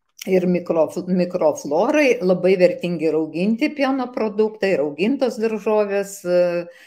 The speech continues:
e, kepti obuoliai turi tirpios pektinų, jisai tiesiog kaip valytojas,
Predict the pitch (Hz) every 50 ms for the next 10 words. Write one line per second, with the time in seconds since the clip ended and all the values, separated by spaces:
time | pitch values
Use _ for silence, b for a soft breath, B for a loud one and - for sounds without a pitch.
0 | B B B B B - 151 147 147 151 135 139 156 - - _ _ _ - 160
1 | 151 - - - _ - 185 196 185 170 - 151 151 151 151 170 202 233 233 220
2 | - 196 196 180 170 170 - 165 160 175 - - 165 175 165 165 165 - - -
3 | 151 143 143 - - - 180 175 190 226 302 311 285 277 240 202 190 185 - 190
4 | 190 185 185 160 160 156 - 160 160 160 165 147 156 156 147 139 - - - -
5 | 156 170 160 156 156 180 220 233 233 - 285 277 262 247 214 208 208 -